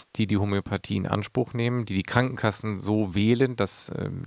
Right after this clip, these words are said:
die, die auch abdecken. Es war ja gerade diese, dieser Konflikt mit der Technikerkrankenkasse, ähm, die einfach auch ganz klar gesagt hat, nein, das wird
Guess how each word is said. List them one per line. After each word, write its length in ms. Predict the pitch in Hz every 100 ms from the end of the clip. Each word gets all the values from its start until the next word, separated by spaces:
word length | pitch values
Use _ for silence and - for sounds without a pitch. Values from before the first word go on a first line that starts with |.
| -
die, 120 | 95
die 240 | 98 92 95
auch 180 | -
abdecken. 500 | - - 139 - 131
Es 160 | 117 -
war 80 | 92
ja 100 | 92
gerade 200 | 92 90
diese, 340 | 87 90 90
dieser 200 | 87 90
Konflikt 340 | - 92 - -
mit 100 | -
der 100 | -
Technikerkrankenkasse, 1080 | 127 - 123 113 - 113 113 - 104 113 - - - - - - - -
ähm, 640 | 107 98 98 95 95 95 92 92
die 160 | 92
einfach 220 | 92 -
auch 160 | 98 98
ganz 200 | 98 95
klar 220 | - 98
gesagt 240 | 90 90 101
hat, 120 | 98
nein, 140 | 92
das 200 | 90 -
wird 280 | 101 -